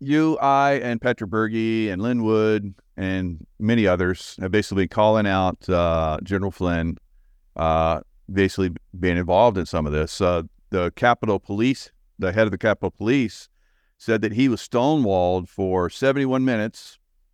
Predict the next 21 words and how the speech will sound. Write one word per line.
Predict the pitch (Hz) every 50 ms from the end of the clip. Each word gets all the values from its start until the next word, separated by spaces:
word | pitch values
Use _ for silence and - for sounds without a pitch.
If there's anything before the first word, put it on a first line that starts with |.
| _ _ _ -
and | 107 104 104
then | 113 117 113
eventually | 107 101 123 143 135 - 110 110 107 104 101
they | 101 98 98 95 98 - - -
authorized | 98 107 123 - 127 117 113 110 110 104 -
him | 120 113 110 104
to | 107 104 98
get, | 90 104 110 113 - _ _ _ _ _ _ _ _ _ _ _ -
uh, | - 98 98
National | 101 104 110 117 - - 131 117
Guard | 123 127 127 -
support, | 117 95 - 104 101 90
but | - 98
they | 101 98
had | 107 110
to | 107 101
get | 110 107
it | 104 95
approved | 101 95 - - 120 120 120 127 123 113
through | - - 123 127 131 131 127 131 131 - - _ _ -
the | 107 110 110 110 107 107 110 107